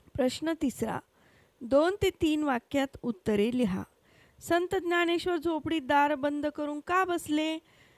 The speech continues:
ज्ञानेश्वर एकदा भिक्षेची झोळी घेऊन गावात गेले, पण कोणी त्यांना भिक्षा घातली नाही. सगळीकडे त्यांना वेडेवाकडे बोल ऐकावे लागले.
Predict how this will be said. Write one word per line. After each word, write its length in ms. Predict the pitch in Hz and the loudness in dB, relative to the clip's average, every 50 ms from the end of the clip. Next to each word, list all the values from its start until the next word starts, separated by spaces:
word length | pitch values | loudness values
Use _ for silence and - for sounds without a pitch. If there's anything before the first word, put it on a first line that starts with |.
| _ _ - | _ _ -8
ज्ञानेश्वर 560 | 233 233 226 226 226 226 233 - - 247 233 | -4 -2 0 0 0 -2 -2 -2 0 0 2
एकदा 300 | 233 220 214 208 226 233 | 2 0 0 2 0 0
भिक्षेची 600 | 233 220 240 233 - - - 240 220 - 240 240 | 2 0 -4 -6 -4 -4 -4 -4 -2 -4 -6 -2
झोळी 320 | 208 233 247 233 240 247 240 | 0 0 2 2 2 0 0
घेऊन 380 | 202 240 233 233 233 240 240 | 0 0 0 0 -2 -2 0
गावात 340 | 220 226 208 202 202 208 202 | 4 4 6 6 6 4 2
गेले, 380 | 190 196 208 214 226 262 320 330 | 0 -2 0 2 2 2 2 0
पण 220 | - - 320 311 | 0 -2 -6 -4
कोणी 280 | 302 - 349 339 349 349 | -4 -4 -2 0 0 0
त्यांना 320 | - 370 349 330 339 359 | 0 0 0 0 0 0
भिक्षा 380 | 320 359 370 - - - 381 370 | 0 0 -2 -2 -2 -2 0 2
घातली 400 | 339 370 381 - - 381 381 349 | 2 2 2 2 2 2 2 2
नाही. 220 | 320 311 311 311 - _ - - - - _ - | 2 0 -2 -4 -6 _ -20 -20 -20 -20 _ -8
सगळीकडे 640 | - 285 254 233 269 330 349 339 - 320 302 302 | -6 -4 -4 0 0 0 0 2 0 0 0 0
त्यांना 380 | 302 - 294 269 254 247 254 254 | 0 -2 -2 -2 -2 -2 -2 -2
वेडेवाकडे 680 | 254 262 247 240 233 240 233 226 214 - - 247 247 254 | 0 0 0 2 2 2 2 0 -2 -4 -4 -4 -4 -2
बोल 320 | 226 214 233 247 254 262 | 0 2 2 4 4 4
ऐकावे 460 | 254 247 240 - 247 247 240 247 240 | 2 0 0 -2 -2 0 0 0 0
लागले. 360 | 240 240 233 226 240 247 247 | 0 0 0 0 -2 -2 -2